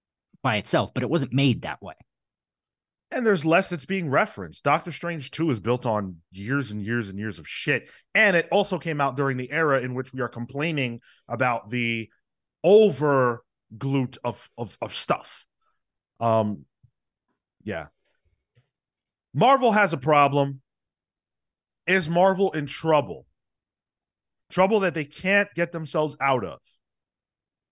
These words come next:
Speaker 2: That's the question that I want to end on. Do you think that now is the time to worry? We've had doomsayers about Marvel movies forever. They've always been wrong. Are they right now?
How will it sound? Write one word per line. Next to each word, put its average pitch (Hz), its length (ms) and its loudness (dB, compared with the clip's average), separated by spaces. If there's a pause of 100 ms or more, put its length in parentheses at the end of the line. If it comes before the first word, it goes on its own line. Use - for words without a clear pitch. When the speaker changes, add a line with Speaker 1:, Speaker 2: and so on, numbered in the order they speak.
(840)
Speaker 2:
That's 170 300 0
the 175 80 -6
question 151 380 -4
that 139 80 -2
I 127 80 2
want 120 180 -4
to 98 60 -12
end 104 180 -10
on. 82 180 -14
Do 143 100 -2
you 190 200 4
think 156 460 0 (420)
that 139 160 -2
now 143 560 4
is 127 180 0
the 131 80 -4
time 131 560 0 (380)
to 139 160 0
worry? 98 440 0
We've 113 140 -8
had 160 260 2
doomsayers 175 760 0
about 147 280 0
Marvel 143 280 -2
movies 139 320 -10
forever. 113 500 -2 (340)
They've 120 220 0
always 143 340 4
been 143 140 -4
wrong. 110 300 0 (840)
Are 147 160 4
they 151 120 2
right 143 340 0
now? 80 240 -18